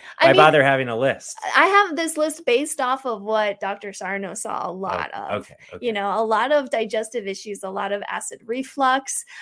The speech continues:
Speaker 1: Um, but what, what is really interesting about also the symptom imperative is that,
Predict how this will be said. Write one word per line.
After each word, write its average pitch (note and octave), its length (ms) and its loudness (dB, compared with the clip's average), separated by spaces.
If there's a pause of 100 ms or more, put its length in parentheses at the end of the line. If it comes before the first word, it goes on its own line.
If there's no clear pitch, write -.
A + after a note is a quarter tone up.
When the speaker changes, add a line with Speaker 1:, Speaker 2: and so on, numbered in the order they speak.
(200)
Speaker 1:
Um, A#3 360 0
but A#3+ 260 4 (280)
what, C4 360 -2
what C4+ 180 -2
is C4+ 160 -4
really G4 340 0
interesting C#4 720 -4
about G3+ 540 -2 (680)
also D4 320 2
the A3+ 120 -2
symptom B3 400 -4
imperative G3 640 -8
is A3+ 240 -6
that, G#3 460 -4